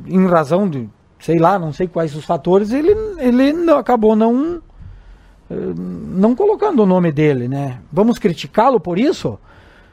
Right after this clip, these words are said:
Não, não, eu não critico, porque assim, é, eu acho que é da pessoa.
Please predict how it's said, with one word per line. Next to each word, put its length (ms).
Não, 400
não, 580
eu 140
não 180
critico, 840
porque 160
assim, 280
é, 160
eu 160
acho 160
que 120
é 180
da 140
pessoa. 500